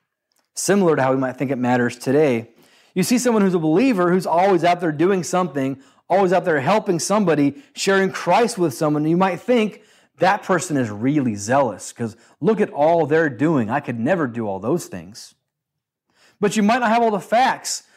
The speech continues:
What if that person's out there all the time doing those things because they are legalistic and they think, "If I don't do this, I might not be saved"? So you might see someone you think is zealous,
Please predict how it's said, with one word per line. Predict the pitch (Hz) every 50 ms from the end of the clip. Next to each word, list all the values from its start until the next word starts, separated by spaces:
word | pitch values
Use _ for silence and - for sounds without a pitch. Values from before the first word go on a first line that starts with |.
| _ _ _ _
What | 175 202 254
if | 269 180 175
that | 226 269 269 269
person's | - 208 185 160 175 156 143
out | 180 202 202 190
there | 208 202
all | 190 190 185
the | -
time | 175 185 165 151 139
doing | 180 254 285 262
those | 208 175 170 -
things | - 175 175 143
because | 170 190 - - 175 170 147
they | 143 202 240
are | 247 214 190
legalistic | 170 175 180 180 170 180 160 160 220 269 - 180 190 170
and | 175 160
they | 156 156
think, | 151 - 190 170 170 165 - - - -
"If | 170 160 180
I | 170
don't | 160 180 185 180 185 156 131 131
do | 180 277 302
this, | 240 190
I | 180 180
might | 175 170 196 202 190
not | 196 190 185
be | - 156
saved"? | 139 - - - 277 277 254 180 143 117 104 113 - - _ _ _ _ _ _ _ _ _ _ _ _ _ _ _ _ _ _ _ _ _ _ _ _ _ _ _ -
So | - 156
you | 202 226
might | 226 202 - -
see | - 269 285 262
someone | 190 214 190 165
you | 165 165
think | - 165 135
is | 139 127
zealous, | 120 120 180 240 269 233 156 139 165 - - -